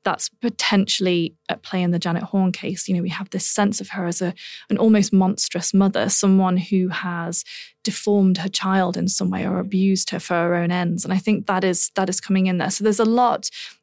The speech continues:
a lot of layers there about motherhood, about femininity that are kind of sewn into this story. And whether they were relevant as the story unfolded or whether they've been added in later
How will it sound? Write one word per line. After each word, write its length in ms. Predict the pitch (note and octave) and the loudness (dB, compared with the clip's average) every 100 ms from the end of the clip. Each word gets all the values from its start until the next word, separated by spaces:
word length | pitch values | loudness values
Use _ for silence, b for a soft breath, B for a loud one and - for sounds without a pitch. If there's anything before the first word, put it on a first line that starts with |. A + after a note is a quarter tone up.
| - | 0
a 80 | |
lot 180 | A#3 C#4 | 2 2
of 120 | C#4 | 2
layers 260 | G#3 G3 F#3+ | 2 2 2
there 160 | F#3 F3+ | 0 0
about 260 | F3+ - | -2 2
motherhood, 680 | F#3+ F#3+ F#3+ D#3+ F3+ F3 E3+ | 4 4 2 -2 -2 -4 -4
about 400 | G3 F3 E3+ - | -8 -6 -6 -8
femininity 880 | - - F#3 F3+ F3 E3+ - - - F#3+ | -6 0 2 2 0 -4 -6 -8 -8 -2
that 200 | F3+ - | 0 0
are 420 | - F3 E3 E3+ D#3+ B B B _ _ - | -2 -2 -2 -4 -6 B B B _ _ -8
kind 240 | - G#3 | -4 -2
of 60 | G3+ | 0
sewn 440 | - - F#3+ F#3 | 0 2 2 2
into 220 | F3+ F3+ | 2 0
this 160 | - - | -2 -2
story. 420 | - F#3+ D#3 - | 0 0 0 0
And 220 | E3 G3+ | 4 4
whether 200 | A3+ A#3 | 6 2
they 180 | B3 B3 | 2 4
were 120 | A3+ | 4
relevant 540 | G#3 G3+ G3 F#3 F3 - F#3+ | 4 2 2 0 -4 -4 -2
as 180 | F#3 | -2
the 80 | - | -2
story 300 | - G3+ F#3+ | -2 0 2
unfolded 580 | E3+ - F#3 B3 E4 F4 - | 0 0 0 0 -2 -2 0
or 80 | |
whether 220 | G3+ F#3+ F#3+ | 2 2 2
they've 220 | G3 G3 | 0 0
been 160 | F#3+ - | -2 -2
added 280 | F#3 F#3 | -2 -2
in 280 | F3 E3 G3+ | 0 0 -2
later 420 | F3+ F#3+ G3+ C4 | 0 -2 0 -2